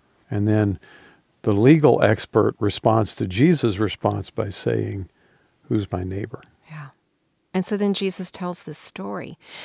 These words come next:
Speaker 2: But the big picture of the story is not, "Go be a perfect neighbor." The big picture of the story is Jesus redefining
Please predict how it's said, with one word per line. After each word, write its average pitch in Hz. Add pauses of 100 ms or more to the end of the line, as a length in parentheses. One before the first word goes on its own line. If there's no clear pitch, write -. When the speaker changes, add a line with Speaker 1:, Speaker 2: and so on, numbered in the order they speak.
(240)
Speaker 2:
But -
the 202 (120)
big 320
picture 254
of 175
the 175
story 185
is 151
not, 220
"Go 240
be 262
a 220
perfect 190
neighbor." 175
The 180
big 311
picture 214
of 160
the 170
story 190
is 147
Jesus 196
redefining 156